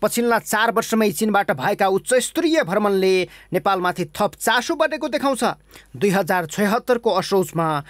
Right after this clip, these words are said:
सिपिसीका तत्कालीन विदेश विभाग प्रमुख सोङ ताओले नेपाल भ्रमण गरेका थिए। दुई हजार छयहत्तरकै असोजमा चीनका राष्ट्रपति सी जिनपिङले नेपालको दुई दिने राजकीय भ्रमण गरे, जुन तेइस वर्षपछि भएको सबैभन्दा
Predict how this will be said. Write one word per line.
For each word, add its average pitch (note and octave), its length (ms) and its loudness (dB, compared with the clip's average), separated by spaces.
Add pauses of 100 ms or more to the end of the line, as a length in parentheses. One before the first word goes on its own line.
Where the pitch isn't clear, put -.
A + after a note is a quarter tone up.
(220)
सिपिसीका F4 540 2
तत्कालीन C4+ 440 -2
विदेश F#3+ 340 0
विभाग A3+ 240 0
प्रमुख A#3 380 0 (380)
सोङ C#4 360 0
ताओले A#3 420 2
नेपाल G#3+ 300 0
भ्रमण G3 260 0
गरेका F3+ 320 2
थिए। D3 300 -6 (360)
दुई G#3 140 0
हजार A3 340 2
छयहत्तरकै D#4 760 0
असोजमा G#3+ 800 2 (280)
चीनका C4+ 340 0
राष्ट्रपति A#3+ 600 -2
सी F4 200 2
जिनपिङले D#4 540 2
नेपालको B3+ 360 0
दुई C#4 260 2
दिने D4+ 240 2
राजकीय C4 420 2
भ्रमण C#4+ 300 0
गरे, C#4 300 0 (180)
जुन A3 320 0
तेइस A3+ 380 0
वर्षपछि G#3 440 -2
भएको F3+ 320 -2
सबैभन्दा A3+ 680 0